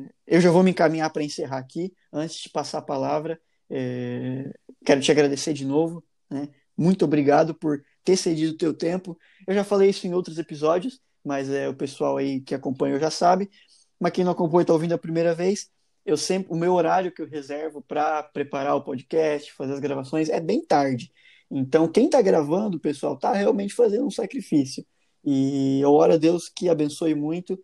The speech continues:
porque tem sido de grande ajuda pra mim e eu tenho certeza que pra outras pessoas também. Então, por isso, Ceci, mais uma vez, muitíssimo obrigado pelo tempo, pela conversa. É, foi incrível, vai agregar muito, vai ajudar muita gente.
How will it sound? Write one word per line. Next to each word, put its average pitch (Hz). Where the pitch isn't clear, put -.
porque 147
tem 147
sido 160
de 147
grande 151
ajuda 151
pra 147
mim 143
e -
eu 151
tenho 156
certeza 156
que 175
pra 147
outras 143
pessoas 147
também. 147
Então, 147
por 147
isso, 160
Ceci, 160
mais 147
uma 143
vez, 135
muitíssimo 147
obrigado 143
pelo 139
tempo, 175
pela 147
conversa. 170
É, 156
foi 175
incrível, 226
vai 165
agregar 151
muito, 160
vai 147
ajudar 139
muita 147
gente. 151